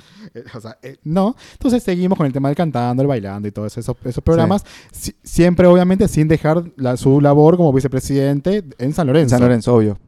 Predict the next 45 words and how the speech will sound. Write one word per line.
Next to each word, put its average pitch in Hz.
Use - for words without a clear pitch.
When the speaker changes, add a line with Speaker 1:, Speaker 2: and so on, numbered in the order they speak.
Speaker 1:
Llegamos 160
al 147
año 151
dos 127
mil 120
diecinueve. 98
Speaker 2:
Mm. 110
Elecciones 123
presidenciales. 113
Speaker 1:
Elecciones 107
presidenciales. 131
Speaker 2:
Macri 156
muy 139
hecho 131
mierda. 139
Speaker 1:
Macri 107
que 104
venía 113
muy 156
desgastado, 160
Speaker 2:
Y 147
Speaker 1:
una 151
fórmula 127
de 110
Fernández 107
Fernández 156
que 110
se 104
presentó 117
así 104
de 135
la 139
Speaker 2:
Peronismo 156
Speaker 1:
nada. -
Speaker 2:
unido. 110
Speaker 1:
Peronismo, 107
Speaker 2:
O 107
sea, 123
Macri 151
hecho 147
mierda, 170
peronismo 127
Speaker 1:
peronismo, 104
Speaker 2:
todo 127
junto. 120